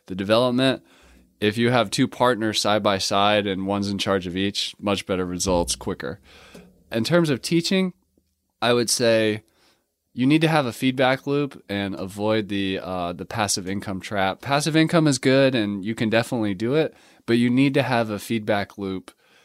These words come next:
where you get, you see how your students are doing and you c-, the courses that do really well, like you mentioned, Sean of W P one oh one, I know he's constantly refining his lessons, keeping up to date with WordPress,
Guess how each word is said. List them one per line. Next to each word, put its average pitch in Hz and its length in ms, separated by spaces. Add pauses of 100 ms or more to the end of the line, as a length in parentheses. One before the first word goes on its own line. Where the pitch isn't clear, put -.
(220)
where 107 200
you 101 200
get, 104 460
you 107 100
see 117 220
how 123 100
your 113 160
students 107 420
are 104 80
doing 98 440
and 92 100
you 90 120 (100)
c-, - 80 (240)
the 98 140
courses 127 420
that 110 140
do 110 160
really 110 300
well, 131 280
like 98 220
you 110 60
mentioned, 104 320
Sean 104 320
of 98 100
W 101 280
P 110 160
one 107 180
oh 104 60
one, 110 360
I 110 100
know 113 140
he's 113 180
constantly 113 600
refining 104 500
his 101 160
lessons, 101 460
keeping 110 300
up 104 120
to 113 80
date 104 180
with 98 140
WordPress, 101 680